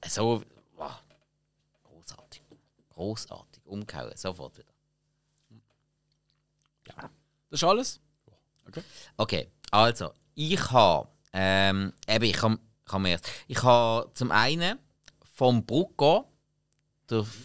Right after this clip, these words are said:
Speaker 1: äh, eigentliche Trash-Film Zardos,
Speaker 2: Ja.
Speaker 1: wo mir eingefahren ist wie Sau, den ich wirklich saumässig cool gefunden habe, obwohl er lächerlich inszeniert ist wie Sau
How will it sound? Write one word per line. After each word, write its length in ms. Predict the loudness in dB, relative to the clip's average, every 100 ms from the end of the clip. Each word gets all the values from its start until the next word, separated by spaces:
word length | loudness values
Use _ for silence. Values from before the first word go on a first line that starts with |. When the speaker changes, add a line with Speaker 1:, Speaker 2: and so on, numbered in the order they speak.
| -8
Speaker 1:
äh, 360 | 2 6 6 4 2
eigentliche 520 | 0 0 -4 -6 -6
Trash-Film 1000 | -6 -6 -4 -4 -6 -8 -4 -4 -4 -10 -14 _ _ _ _ _ -6
Zardos, 880 | 2 6 6 6 2 2 -2 -4 -8 _ _ _ _ _ -16
Speaker 2:
Ja. 260 | -8 -8 -8 _ _ _ _ _
Speaker 1:
wo 300 | 0 0 0 _ _
mir 320 | -2 0 -2 _ -16
eingefahren 680 | -16 -12 -2 4 4 4 0
ist 280 | -4 -6 -8
wie 140 | -8
Sau, 600 | -6 -4 -4 -2 -2 -4 _ _ _ _ _ _ _ -4
den 120 | -2
ich 120 | 2
wirklich 340 | 0 0 -2 0
saumässig 880 | 0 0 -2 -2 -2 -2 -2 -8 -8 -2
cool 180 | 0 0
gefunden 360 | -4 -2 0
habe, 140 | 2 2
obwohl 320 | 0 0 0
er 120 | 0 -2
lächerlich 760 | 0 2 2 0 -8 -8 -8 -10 -14 -18 _
inszeniert 760 | -2 -2 -2 -2 -2 -2 -4 -6
ist 160 | -6 -6
wie 100 | -2
Sau 400 | 2 2 -2